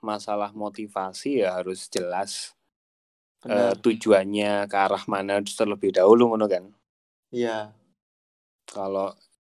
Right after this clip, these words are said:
Speaker 1: tujuannya wis jelas, kita tahu harus, eh, melangkahkan kaki kemana gitu loh. Lek gak
Speaker 2: Iya.
Speaker 1: ngerti tujuannya, syukur melaku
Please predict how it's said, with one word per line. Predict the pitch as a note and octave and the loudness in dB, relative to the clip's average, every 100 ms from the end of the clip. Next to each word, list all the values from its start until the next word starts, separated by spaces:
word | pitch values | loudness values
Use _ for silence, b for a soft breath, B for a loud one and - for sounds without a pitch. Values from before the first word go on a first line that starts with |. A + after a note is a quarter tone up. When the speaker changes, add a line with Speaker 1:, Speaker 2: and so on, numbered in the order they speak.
| _ | _
Speaker 1:
tujuannya | A2+ G#2 G2 F#2+ G2+ | -6 0 0 2 0
wis | G2+ G2+ | -2 -2
jelas, | F#2+ F#2 A#2+ B2 | 0 4 4 4
kita | - G#2+ G#2+ | 0 4 4
tahu | G#2 A#2 A2 G2+ F#2+ | 6 4 2 -4 -8
harus, | F2+ F2+ - - _ _ _ _ - | -10 -12 -14 -16 _ _ _ _ -10
eh, | G2 G2 F#2 F#2 F#2 F#2 F2+ F#2 F#2 _ | -6 -4 -4 -6 -6 -6 -8 -10 -16 _
melangkahkan | G#2 G#2 G2 F#2+ G2 - - G2+ G2 | 0 0 0 -2 -2 -2 -2 0 -2
kaki | F#2+ F2+ G#2+ | -10 -10 -10
kemana | G2 F#2+ F#2 G2 G#2 G2+ | -6 -6 -4 -4 -4 -4
gitu | F#2 F#2 F2 | -6 -8 -10
loh. | F2+ _ | -16 _
Lek | G2 G2 G#2 | -2 0 2
gak | G#2 | 0
Speaker 2:
Iya. | A2 A2+ | 0 -4
Speaker 1:
ngerti | A2+ A2+ A#2 A#2 | -4 0 0 2
tujuannya, | A2+ G#2 B2 C#3+ D3 D#3+ E3 _ | 2 4 4 4 2 -6 -20 _
syukur | - A#2+ A2+ A#2+ A#2+ A#2+ - - _ | 2 2 8 8 8 2 -4 -20 _
melaku | B2 G#2+ G2+ | -6 -6 -6